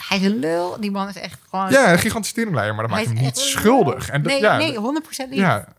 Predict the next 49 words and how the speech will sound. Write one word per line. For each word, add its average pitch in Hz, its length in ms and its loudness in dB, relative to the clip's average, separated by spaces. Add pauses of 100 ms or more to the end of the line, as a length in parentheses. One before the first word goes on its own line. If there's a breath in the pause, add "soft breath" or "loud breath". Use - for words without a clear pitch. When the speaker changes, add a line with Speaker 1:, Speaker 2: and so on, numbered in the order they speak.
(140)
Speaker 2:
Eh, 135 200 -2
en 143 60 0
dat, 156 220 0
dat 160 100 4
maakt 156 140 4
die 143 80 -4
podcast 131 340 -2
zo 123 80 -2
goed. 139 260 0
Dat 117 140 0
je 143 60 0
op 123 80 -4
een - 60 -12
gegeven 139 260 0
moment - 240 -10
die 143 180 -4
Speaker 1:
Ja, 202 60 0
Speaker 2:
schuldvraag 165 560 4
Speaker 1:
ik, - 80 -10
ja. 190 60 -4
Speaker 2:
gaat 131 400 -2 (320)
van, 135 380 -6
van 143 140 -4
die 131 120 -2
dader 131 440 4
af, 117 280 -6
of 120 140 -12
de, 127 100 -8 (180)
dat, 120 300 -2
de 120 80 -2
verdachte 131 360 0
af, 117 220 -4
naar 117 360 2 (800 loud breath)
kan 135 160 2
de 139 60 2
politie 127 440 2
doen 123 220 0
wat 120 160 2
het 117 100 -4 (220)
doet 156 300 0
in 113 100 -2
Nederland 107 520 -2
zonder 113 440 2
over 117 200 -2
allemaal 113 200 2
grenzen 123 360 0
heen 104 100 -2
te 113 80 -8
gaan. - 300 -10